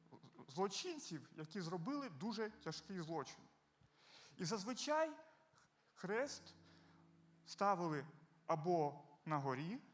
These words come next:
або десь при дорозі, щоб люди,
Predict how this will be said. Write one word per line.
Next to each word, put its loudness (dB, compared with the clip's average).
або 4
десь -2
при -4
дорозі, -2
щоб -4
люди, 0